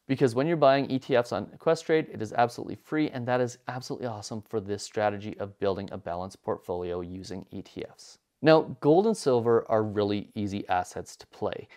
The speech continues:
and they're really easy assets to invest in as long as you don't let emotion get involved. Because here's what happens with gold and silver.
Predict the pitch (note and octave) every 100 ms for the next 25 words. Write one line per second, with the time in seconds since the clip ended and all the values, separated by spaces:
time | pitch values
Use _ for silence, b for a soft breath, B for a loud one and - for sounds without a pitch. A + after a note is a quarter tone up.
0 | B B A#2 B2 A#2+ C3 C#3 - B2 A#2+
1 | G#2+ G2+ G2+ - G#2 G2+ C3+ C3+ - C#3
2 | C3 - A#2+ A#2 A2+ D3+ D3+ D3+ D3+ B2+
3 | A2+ A2+ - A2+ G2+ F#2+ G#2+ F#2+ F#2 E2+
4 | F2 G2 A#2 C3 - G3 F#3+ - A#2+ A#2
5 | A2+ G#2 G#2+ G2+ F#2+ G2+ - D#2 -